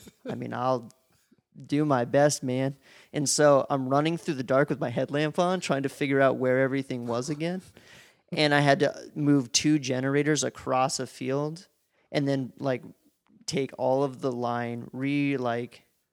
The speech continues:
Speaker 2: wind it up, move it over there, and then rerun <laughs> it to where he wanted 'em.
Speaker 1: Ugh.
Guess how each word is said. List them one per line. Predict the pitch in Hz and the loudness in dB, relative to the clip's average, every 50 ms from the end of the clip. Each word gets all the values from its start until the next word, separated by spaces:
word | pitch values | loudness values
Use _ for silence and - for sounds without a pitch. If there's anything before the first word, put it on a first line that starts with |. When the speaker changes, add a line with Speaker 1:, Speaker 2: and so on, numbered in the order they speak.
| _ _ _ _ _ | _ _ _ _ _
Speaker 2:
wind | 120 127 127 120 123 131 135 131 | -6 -2 -2 0 0 0 -2 -2
it | 127 123 | -2 -2
up, | 123 120 113 - - | -2 -2 -2 -4 -6
move | 131 131 131 139 143 143 131 143 | -6 -2 0 0 2 2 2 2
it | 135 127 | 0 2
over | 127 123 123 127 139 | 0 0 -2 -2 -4
there, | 131 143 147 147 147 151 151 - _ - - | -2 0 -2 -2 -2 -4 -8 -14 _ -14 -8
and | 135 139 | -6 -4
then | 135 127 | -4 -4
rerun | 127 123 131 131 123 117 123 - 131 | -4 -2 -2 -2 -2 -2 -4 -6 -6
<laughs> | 127 - | -6 -8
it | - - - - - | -8 -10 -10 -10 -8
to | - 165 | -6 -4
where | 139 139 139 127 | -2 -2 -2 -2
he | 127 - 139 | -2 -4 -6
wanted | 113 110 110 113 117 123 123 | -6 -6 -8 -8 -8 -6 -6
'em. | 135 139 127 | -6 -4 -4
Speaker 1:
Ugh. | 113 110 110 110 107 104 | -2 -2 -2 -2 -4 -6